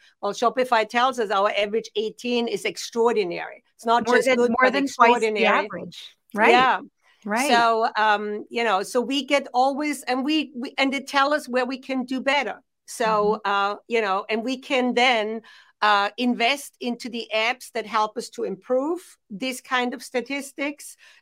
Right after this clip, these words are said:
Speaker 1: and create a better experience on, you know, whatever, um, you know, we have to fix. So it's a very, um, it's a very fun, um, I mean, fun, you know, uh, but business you have to enjoy too. So, you know, it's, it's,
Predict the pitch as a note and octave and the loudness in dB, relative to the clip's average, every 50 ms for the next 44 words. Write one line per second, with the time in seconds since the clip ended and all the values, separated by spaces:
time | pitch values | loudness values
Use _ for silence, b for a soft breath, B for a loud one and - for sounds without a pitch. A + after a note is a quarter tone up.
0 | _ - A3 A3+ A3 A3+ A3 - - C4+ B3 A#3 A#3 A3+ A#3+ A3+ - A#3 G#3+ G#3+ | _ 0 2 2 2 0 -4 -8 -8 -6 -2 0 0 0 0 0 2 2 2 2
1 | G#3+ A3 A3 - G#3+ - - - - B3+ B3 B3 B3 A#3+ A3 G3+ F#3+ G3 G3 F#3+ | 2 0 -4 -4 -8 -14 -16 -10 -4 0 2 2 2 2 2 0 0 0 -2 -4
2 | - - - G#3 G3 F#3+ G3 F#3+ G3 G3 G3 G3 G3+ G3+ b b b b b b | -8 -8 -4 0 0 2 2 2 0 -2 -2 -4 -6 -8 b b b b b b
3 | _ A#3+ C4 B3+ A#3+ F3+ F#3+ G3 G#3+ B3 A#3 A#3+ A3+ G#3+ G#3 A#3 G#3+ G#3 G#3 G#3 | _ 0 2 2 2 0 0 2 2 2 4 4 2 2 2 0 0 0 0 -2
4 | - - G#3+ G#3 G3 G3 G3+ G3+ G3 F3+ - A#3 A3+ A3 G3 F#3 F#3 F#3 G3+ G3+ | -2 -2 -2 0 0 0 -2 -4 -6 -6 -2 0 0 2 0 0 -2 -4 -4 -2
5 | G#3+ G#3+ G#3+ G#3+ - - G#3+ - - A3 G#3 G3+ - - - - A#3 G#3+ G#3+ G#3+ | 0 -2 -2 -2 -6 -12 -16 -12 -10 -10 -10 -10 -10 -14 -8 -4 -2 -2 0 -2
6 | G#3 - B3+ A3 G3+ F#3 G3 A3+ A3+ A#3 A3+ A3+ G#3 A3 A3+ G#3+ G#3+ G#3+ G#3+ G#3 | -2 -4 -4 -6 -6 -6 -4 0 2 2 2 2 0 -2 -2 0 0 2 0 0
7 | G#3+ B B B B B B _ - G3+ F#3+ F#3+ F#3+ F#3 G3 G3 - - B3+ B3+ | -2 B B B B B B _ 0 2 4 4 4 4 2 -2 -6 -6 -6 -4
8 | D4 C#4 A3+ B3+ B3+ B3+ B3+ B3 C4 C4 B3+ - - B3 A3+ A3 A3 A3 A3 A3 | -4 -4 0 2 2 2 2 2 -2 -4 -8 -4 0 2 4 4 4 2 -2 -6
9 | A3 A3+ A3 b b b b b _ - G3 G3 F#3 F3 F3 E3+ - - F3+ F3+ | -8 -8 -10 b b b b b _ -4 0 2 2 2 0 -2 -6 -8 -6 -6
10 | E3 D#3 E3+ - - F3+ F3 E3+ F3 E3+ F#3+ F3+ F3+ F3 F3 F3+ - G#3 G3+ G#3+ | -6 -8 -6 -4 -2 0 0 -2 -2 -6 -6 -6 -4 -6 -6 -6 -6 -4 -2 0
11 | A3+ F#3+ E3+ - C4+ C#4+ C#4+ D4 C#4 B3+ C#4+ C4 C4+ C4+ C4+ C4 B3+ B3+ B3 B3+ | -2 -2 0 0 0 0 2 0 0 0 2 0 0 0 0 0 0 0 0 2
12 | B3 A#3+ A#3+ A#3 A#3 - - C#4 C4 A#3+ A#3 - G#3+ G#3+ G#3 G#3 B B B B | 2 4 4 2 0 -2 -4 -4 -2 -2 -2 0 0 0 0 -2 B B B B
13 | B B B B _ A#3+ A#3+ B3 G#3+ F#3 F#3+ A#3+ B3+ C4 B3+ - D4 E4 F4 E4+ | B B B B _ 0 2 4 4 4 2 2 -2 -4 -4 -2 -2 -2 -2 -2